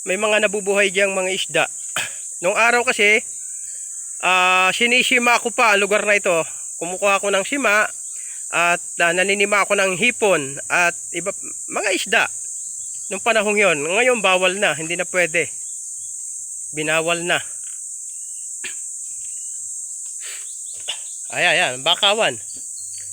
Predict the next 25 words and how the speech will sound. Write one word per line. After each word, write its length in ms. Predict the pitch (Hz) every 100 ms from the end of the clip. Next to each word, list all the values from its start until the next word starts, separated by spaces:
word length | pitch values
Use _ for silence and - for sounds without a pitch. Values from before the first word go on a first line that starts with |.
| - -
Ito, 300 | 196 254 190
ito, 160 | - 180
ito. 180 | - 127 - - - - - - - - - - - - -
Yan, 160 | 226 233
isa, 300 | 262 214 165
bakawan 480 | 208 254 262 262
din 180 | 262 247
ito, 140 | 247 233
pero 240 | 240 247 247 - - - - -
hindi 240 | 254 254
ko 160 | 311 294
alam 240 | 269 262
kung 160 | 247 233
anong 160 | 240 233
klaseng 640 | 233 - 226 220 220 208
bakawan 560 | 190 196 202 190 196 214
ito. 320 | 208 165 165 - -
Iba 240 | 170 175 180
ang 280 | 196 190 185 180 180 175 170 - - - - - - - - - - -
hugis 400 | 170 165 196 -
niya. 240 | 185 175 - - - -
At, 240 | 151 165 - -
ah, 320 | 170 165 160 - - - - - - -
ah, 200 | 139 156
yung 200 | 175 190